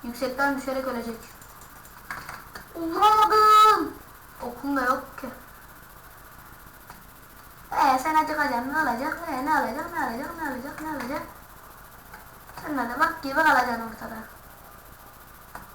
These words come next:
Ulan ben de herifte bir şey var zannediyorum ha.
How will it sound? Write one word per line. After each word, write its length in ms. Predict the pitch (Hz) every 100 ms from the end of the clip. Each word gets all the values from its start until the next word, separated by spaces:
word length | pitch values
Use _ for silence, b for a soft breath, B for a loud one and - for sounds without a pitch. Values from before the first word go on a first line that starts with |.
| - - - - - - - - - - - - - - - - - - - - - - - - - - - - - - -
Ulan 320 | 254 233 214
ben 260 | 226 254 226
de 180 | 220 233
herifte 340 | 247 - 214
bir 40 |
şey 240 | - 247 240
var 180 | 226 214
zannediyorum 640 | 214 214 226 226 220 220
ha. 160 | 220